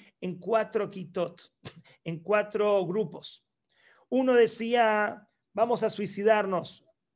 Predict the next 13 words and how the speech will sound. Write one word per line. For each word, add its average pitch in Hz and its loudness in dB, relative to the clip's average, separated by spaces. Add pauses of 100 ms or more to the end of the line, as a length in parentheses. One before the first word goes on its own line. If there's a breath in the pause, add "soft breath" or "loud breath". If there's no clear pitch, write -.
(340)
Lipol 247 0
el 214 0
Hayam, 185 0
vamos 220 -6
a 202 -8
entrar 202 0
al, 185 -2
al - -8
agua". 180 -6 (400 soft breath)
Otros 254 2
des-, 214 0
di-, 208 -8
dijeron, 214 0